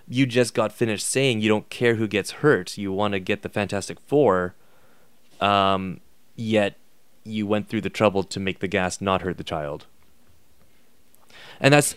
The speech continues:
uh, the interesting thing is that, um, or one of the interesting things is that, um, with the Mad Thinker not wanting to hurt a child, that's something you don't normally see in the villains. They may not want to hurt the children,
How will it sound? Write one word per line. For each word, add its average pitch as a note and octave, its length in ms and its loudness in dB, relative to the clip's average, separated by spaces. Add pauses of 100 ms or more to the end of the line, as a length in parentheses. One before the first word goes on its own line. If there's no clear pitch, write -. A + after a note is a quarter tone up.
uh, C#3 140 8
the A#2+ 220 4
interesting D3 320 2
thing A#2 140 2
is G#2+ 80 0
that, G#2+ 300 4
um, G2 440 -2 (240)
or G2+ 140 4
one A2+ 140 4
of G#2+ 40 0
the G2+ 80 0
interesting F#2 320 -4
things F#2+ 220 -4
is F#2 80 -8
that, F#2+ 200 2 (460)
um, F#2 480 -4 (480)
with A2+ 180 0
the G#2+ 60 -4
Mad G#2 240 2
Thinker G#2+ 260 -4
not G2+ 180 0
wanting G2 200 -6
to F#2 80 -6
hurt F#2+ 120 -4
a F2+ 40 -2
child, G2 260 -4
that's B2 160 -2
something C#3+ 220 -2
you A2+ 140 -2
don't A2+ 200 -2
normally G#2+ 360 0
see G#2+ 400 -6
in G2 100 -4
the F2 60 -8
villains. E2+ 480 -4 (260)
They C3+ 140 6
may B2+ 140 4
not G2 280 2 (500)
want A2+ 240 -2 (120)
to G2+ 120 -4
hurt F#2 140 -8
the F2 80 -6
children, F2+ 500 -6